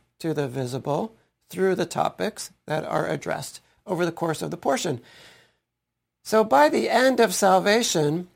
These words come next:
God has helped us to fashion holy physical vessels, vessels made of the stuff of earth that are purged and pure and that are then used for spiritual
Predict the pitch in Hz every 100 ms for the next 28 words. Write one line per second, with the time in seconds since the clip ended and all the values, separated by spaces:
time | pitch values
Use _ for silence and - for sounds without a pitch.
0 | - 180 220 220 175 185 175 180 233 -
1 | 190 - - 175 180 160 160 170 160 -
2 | _ _ _ _ _ - 220 233 208 190
3 | 180 - _ - - 254 240 - - 107
4 | - _ _ _ _ 156 147 180 - 156
5 | - 180 226 220 190 180 175 175 170 160
6 | - _ - 175 170 160 - - 165 165
7 | - 175 147 - 185 170 143 - _ _
8 | _ _ _ _ _ _ 180 196 185 170
9 | 160 - - 196 190 165 147 - - -
10 | 156 147 - - - 175 180 156 135 147
11 | - - 180 170 170 - - 165 180 247
12 | 214 165 226 190 185 - _ 185 180 -
13 | - 180 190 185 170 160 220